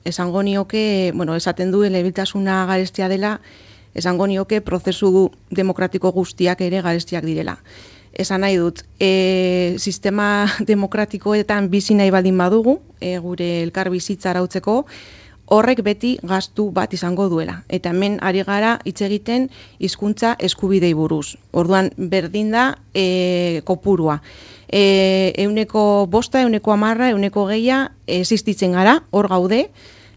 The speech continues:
eta, eta, eh, izku-, eskubidetaz hitz egiten dugunean, hemen kopurua ezin da izan arrazoi nagusia, eh, bueno, pues kontra egiteko edo, edo gauzak blokeatzeko.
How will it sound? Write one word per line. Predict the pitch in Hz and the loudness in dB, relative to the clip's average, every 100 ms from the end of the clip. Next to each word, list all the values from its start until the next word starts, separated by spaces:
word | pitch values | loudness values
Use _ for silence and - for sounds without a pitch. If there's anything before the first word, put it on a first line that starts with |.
| - | -2
eta, | 208 202 190 185 185 185 180 180 170 151 - - | 2 2 4 2 4 2 2 0 0 -2 -4 -4
eta, | 180 170 170 165 160 160 151 151 - - | -2 -2 -4 -4 -4 -4 -4 -6 -8 -8
eh, | - - - - - | -8 -6 -6 -8 -4
izku-, | 190 - 196 - | -4 0 -2 -2
eskubidetaz | 180 - 202 208 208 220 208 | -8 0 4 4 4 2 2
hitz | - | 0
egiten | 190 190 196 | -2 -2 -4
dugunean, | 190 190 196 208 233 - | -2 -2 -2 -2 -2 -4
hemen | 180 185 185 | -4 -2 -2
kopurua | 185 180 180 190 202 202 - | -2 -4 -2 2 4 4 0
ezin | 180 196 190 | -2 0 0
da | 180 | 0
izan | 170 190 196 196 - - - - - | -2 -4 -4 -4 -8 -20 -20 -20 -4
arrazoi | 190 185 185 208 196 | 0 2 0 0 -2
nagusia, | 185 175 185 - 196 196 196 202 - | -2 -2 -2 0 0 2 0 -2 -4
eh, | 175 175 165 160 170 | -4 -4 -4 -6 -6
bueno, | 170 170 | -6 -6
pues | 170 - | -8 -8
kontra | - 185 170 196 196 196 180 | -4 -4 -2 0 0 0 -2
egiteko | 180 175 175 190 202 220 | -2 -4 -4 -2 0 2
edo, | 190 175 - | 0 0 -2
edo | 170 160 | -2 -2
gauzak | 170 165 202 | -4 -4 -4
blokeatzeko. | 180 165 175 165 165 - 151 | -4 -4 -4 -4 -8 -10 -10